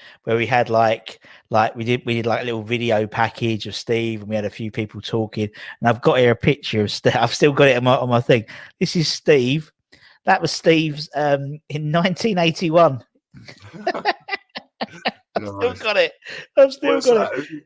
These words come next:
Speaker 2: playing for
Speaker 1: That was,
Speaker 2: there?
Speaker 1: that was for, that was his school team, his school rugby team. He's a fly half for his school rugby team. I've got a cou-, couple of his mates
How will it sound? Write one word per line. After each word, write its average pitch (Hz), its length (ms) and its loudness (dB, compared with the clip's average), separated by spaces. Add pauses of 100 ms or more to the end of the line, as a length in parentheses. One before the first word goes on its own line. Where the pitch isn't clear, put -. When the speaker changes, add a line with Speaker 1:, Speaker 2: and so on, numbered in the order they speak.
Speaker 2:
playing 135 320 -2
for - 100 -4
Speaker 1:
That - 160 4
was, 208 140 6
Speaker 2:
there? 95 100 -10
Speaker 1:
that 226 200 4
was 208 160 2
for, 196 320 0
that 190 160 -4
was 185 100 -4
his 175 160 -4
school 196 360 -2
team, 170 320 0
his 143 180 -4
school 185 240 -2
rugby 180 380 0
team. 120 260 -2
He's 123 120 -6
a 139 60 -2
fly 180 380 2
half 131 280 2
for 135 80 -8
his 127 100 -8
school 151 240 -4
rugby 139 280 0
team. 117 220 -6
I've 127 80 -6
got 170 80 -8
a - 40 -16
cou-, - 260 -4
couple - 180 -2
of 151 40 -6
his 143 120 -6
mates 147 420 -4